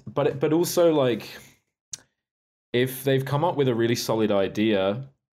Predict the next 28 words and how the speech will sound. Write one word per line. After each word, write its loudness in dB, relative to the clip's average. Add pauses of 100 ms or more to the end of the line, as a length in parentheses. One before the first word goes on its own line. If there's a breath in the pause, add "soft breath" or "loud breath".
(340)
and -2
they're 0
pr-, -12
and -4
they, 0
and -6
they 2
are 2
delivering -2
on -8
promises, -6
it -10
kind -2
of, -2
it's, -6
it's, -4
it -2
would -4
be 0
more 0
shocking -4
to -12
me -6
that -10
people -6
would -8 (220)
rug -4
pull -4